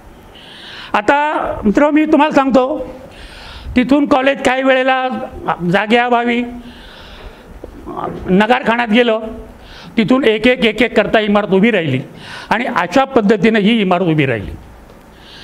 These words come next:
मी टोटल साधारण अठरा ते वीस वर्ष कार्यकारिणीवर काम केलेलं आहे. कार्यकारिणीवर काम करताना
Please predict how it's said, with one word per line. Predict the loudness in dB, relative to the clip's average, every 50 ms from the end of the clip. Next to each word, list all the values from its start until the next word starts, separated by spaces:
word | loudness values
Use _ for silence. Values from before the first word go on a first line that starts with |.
| -20 -20 -20 -20 -12 -4 0
मी | 2 2 2
टोटल | 4 4 2 2 2 2 0 0 0
साधारण | 0 0 -2 0 2 2 2 2 2 0 0 0 -2 -2 -4 -12 -16 -18 -20 -20 -20 -20 -20 -20 -20 -20 -20 -20 -20 -20 -20 -20 -12 -4 -4
अठरा | -4 -2 -2 0 0 0
ते | 2 2 2 2
वीस | 4 4 2 4 4 2
वर्ष | 2 2 2 2 2 0 0 -2 -6 -8 -10 -16 -20 -20 -20 -20 -20 -20 -20 -20 -20 -20 -20 -20 -20 -20 -20 -20 -20 -20 -12 -6 -2
कार्यकारिणीवर | -2 -2 0 0 0 0 2 2 0 0 0
काम | 0 0 0 0
केलेलं | 0 0 2 2 2 0 -2
आहे. | -4 -6 -10 -18 -20 -20 -20 -20 -20 -20 -20 -20 -20 -20 -20 -20 -20 -20 -20 -20 -20 -20 -20 -20 -20 -20 -20 -20 -20 -20 -20 -20 -20 -20 -20 -20 -12 -6
कार्यकारिणीवर | -6 -4 -4 -4 -4 -4 -2 -4 -2 -2 -4 -4
काम | -2 -2 -2 -2 -2 -2 0
करताना | -2 0 0 0 -2 -2 -2 -2 -4 -4 -4 -6